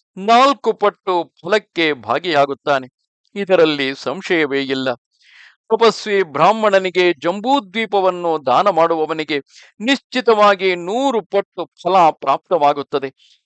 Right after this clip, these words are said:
ಜಂಬೂದ್ವೀಪವನ್ನು ದಾನ ಮಾಡುವವನು ಸಮಸ್ತ ತೀರ್ಥಗಳ ನಿವಾಸಿಯು, ಸರ್ವಸ್ವವನ್ನು ದಾನ ಮಾಡುವವನು ಸಮಸ್ತ ಸಿದ್ಧಿಗಳಲ್ಲಿ ಪಾರಂಗತನು,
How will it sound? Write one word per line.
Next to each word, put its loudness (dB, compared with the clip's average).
ಜಂಬೂದ್ವೀಪವನ್ನು 0
ದಾನ 4
ಮಾಡುವವನು 2
ಸಮಸ್ತ 0
ತೀರ್ಥಗಳ 2
ನಿವಾಸಿಯು, -2
ಸರ್ವಸ್ವವನ್ನು 0
ದಾನ 2
ಮಾಡುವವನು -2
ಸಮಸ್ತ 0
ಸಿದ್ಧಿಗಳಲ್ಲಿ 0
ಪಾರಂಗತನು, -2